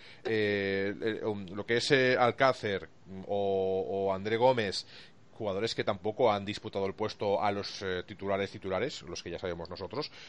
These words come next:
sobre todo Alcácer, eh, aunque han aportado cositas, pero no cositas que hayan costado treinta y cinco y cuarenta millones, porque es que es una pasada, ¿no? Eso es lo que han costado estos jugadores. Eh, yo no estoy triste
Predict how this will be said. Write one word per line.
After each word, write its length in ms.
sobre 140
todo 160
Alcácer, 420
eh, 160
aunque 260
han 60
aportado 280
cositas, 540
pero 180
no 220
cositas 420
que 380
hayan 180
costado 340
treinta 280
y 40
cinco 240
y 40
cuarenta 340
millones, 400
porque 220
es 60
que 80
es 80
una 120
pasada, 400
¿no? 120
Eso 100
es 80
lo 120
que 100
han 40
costado 200
estos 140
jugadores. 360
Eh, 460
yo 200
no 180
estoy 260
triste 500